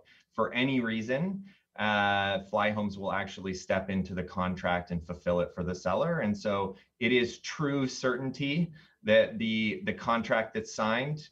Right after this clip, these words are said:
uh, is the one that closes, um, a hundred percent of the time.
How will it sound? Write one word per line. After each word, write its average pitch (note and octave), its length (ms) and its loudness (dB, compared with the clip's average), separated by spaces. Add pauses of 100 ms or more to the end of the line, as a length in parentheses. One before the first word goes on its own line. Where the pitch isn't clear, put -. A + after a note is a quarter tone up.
uh, G2+ 300 4
is G2 180 -6
the G#2 100 -4
one G#2 280 4
that G#2 160 0
closes, B2 800 0
um, G2 640 2
a F#2+ 80 -4
hundred G2+ 380 -2
percent F#2 320 -4
of E2+ 80 -2
the E2 60 -6
time. D#2+ 320 -6